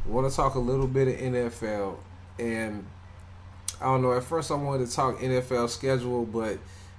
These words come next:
I, I, I just couldn't get into it. I was like, "I'm not ready for that yet." We,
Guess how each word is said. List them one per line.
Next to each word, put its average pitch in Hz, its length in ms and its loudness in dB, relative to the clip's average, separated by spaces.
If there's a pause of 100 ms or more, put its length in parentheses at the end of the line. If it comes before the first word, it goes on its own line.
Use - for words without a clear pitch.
(500)
I, - 60 -12 (540)
I, - 80 -4 (180)
I 139 140 4
just 147 200 0
couldn't 135 260 4
get 131 140 8
into 127 400 2
it. 80 120 -4
I 110 100 4
was 113 160 0
like, 107 140 2
"I'm 127 120 2
not 113 220 4
ready 101 200 -2
for 101 120 -6
that 82 240 -4
yet." 82 300 -10
We, 120 180 0